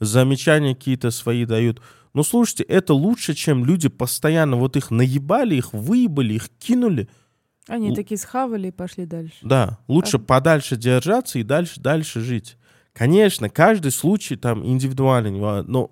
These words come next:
Speaker 1: в целом вот эта тенденция и само понимание того, что да, из стольких родителей минимум десять.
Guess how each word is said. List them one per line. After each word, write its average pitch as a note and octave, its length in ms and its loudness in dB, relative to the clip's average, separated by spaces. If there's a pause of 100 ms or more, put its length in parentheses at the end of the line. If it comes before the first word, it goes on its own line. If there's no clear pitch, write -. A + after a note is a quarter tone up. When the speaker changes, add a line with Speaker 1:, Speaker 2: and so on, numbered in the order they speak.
Speaker 1:
в - 80 -12
целом F3 400 2
вот A2+ 140 -4
эта D3 180 0
тенденция B2 560 -4
и - 40 -8
само C#3+ 240 0
понимание C3+ 400 -2
того, - 200 -6
что - 180 -10
да, C#3 240 0 (580)
из A2+ 140 -4
стольких F3+ 420 2
родителей C#3+ 360 0
минимум C#3 540 2
десять. A2 460 -2